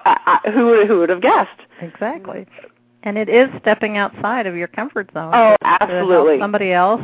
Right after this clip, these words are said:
Speaker 2: or to ask a question. And usually if you have a question, other people have that question too. So, um, you know, there are so many great resources available now. And I, I do say, you know, read some of these books as a new spouse because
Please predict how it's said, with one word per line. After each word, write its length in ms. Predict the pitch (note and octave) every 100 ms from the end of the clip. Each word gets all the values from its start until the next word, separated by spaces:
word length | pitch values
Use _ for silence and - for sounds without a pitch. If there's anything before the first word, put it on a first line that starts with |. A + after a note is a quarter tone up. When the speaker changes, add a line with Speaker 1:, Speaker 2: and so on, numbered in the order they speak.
| -
Speaker 2:
or 140 | E3+
to 340 | D#3 E3+ D#3+ -
ask 320 | D#3+ E3+ -
a 60 |
question. 640 | E3+ E3 F3 - A3 A3+ G3+
And 340 | D#3 D#3+ E3+
usually 280 | G3 A#3 A3+
if 100 | F#3+
you 80 | F#3
have 120 | G3
a 40 | G3
question, 380 | G3 G3 -
other 160 | F3+ F3+
people 300 | - G3 F#3+
have 120 | F#3+
that 140 | F3+ -
question 360 | F3+ F3 A#3 F3
too. 280 | A3 A3 D3+ D3
So, 280 | E3 D#3+ D3+ - - - - _ _
um, 540 | D#3 D3 D3+ - - - - - _ -
you 100 | G3+
know, 160 | G3
there 120 | F#3+ F#3
are 200 | - -
so 120 | A#3
many 220 | A3 F#3+
great 280 | D#3 F3 E3
resources 600 | D#3 D#3 - D3 D3 D3 C#3+
available 580 | C#3+ D#3+ D3 D3+ D3+ C#3+
now. 240 | D3+ D#3
And 160 | D#3+ F3+
I, 140 | F3+
I 80 | G3
do 240 | F#3+ G#3+ G#3
say, 240 | F3+ E3+ D#3+
you 80 | A#3+
know, 80 | A#3+
read 200 | B3 F4 -
some 100 | A3+ E3+
of 40 |
these 140 | D#3 C#3
books 280 | - C#3 -
as 120 | D#3+ D3
a 60 | D3+
new 160 | D3+ -
spouse 320 | - C#3 - -
because 340 | - D#3+ F3+